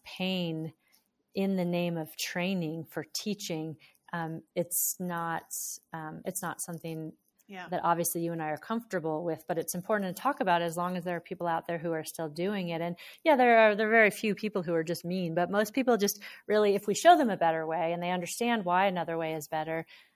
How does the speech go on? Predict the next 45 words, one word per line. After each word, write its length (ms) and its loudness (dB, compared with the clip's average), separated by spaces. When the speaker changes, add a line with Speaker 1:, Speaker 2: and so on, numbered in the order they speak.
Speaker 1:
I, 220 -4
I 80 -6
think 240 -6
a 60 -2
lot 220 2
of 140 -8
people 640 -6
are 340 -2
happier 520 0
to 180 -8
know 180 0
that 140 -2
there's 240 -2
a 80 -2
way. 160 0
I 80 0
think 180 -8
a 40 -2
lot 160 2
of 80 -4
people 180 -6
use 240 0
these, 180 -4
as 220 -8
you 40 -6
s-, 200 -6
you 160 -4
said 240 -4
earlier 320 -2
on, 160 -2
out 140 -2
of 120 -10
desperation. 840 -8
Like, 200 -8
Speaker 2:
Yeah. 200 2
Speaker 1:
something 360 2
is, 220 -4
there's 200 -2
some 180 -2
behavior 380 -2
of 120 -2
their 100 0
dogs 360 2
that 160 -2
is 180 -4